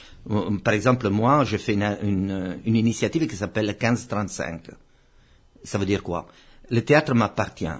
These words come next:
C'est-à-dire, je, on s'est aperçu, on a fait un questionnaire dans les écoles, on s'est aperçu que le théâtre, ça fait pas partie de la vie des jeunes.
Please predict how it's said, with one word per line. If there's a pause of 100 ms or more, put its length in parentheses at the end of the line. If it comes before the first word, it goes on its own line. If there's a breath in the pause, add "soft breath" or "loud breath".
C'est-à-dire,
je,
on
s'est
aperçu,
on
a
fait
un
questionnaire
dans
les
écoles, (280 loud breath)
on
s'est
aperçu
que
le
théâtre,
ça
fait
pas
partie
de
la
vie
des
jeunes.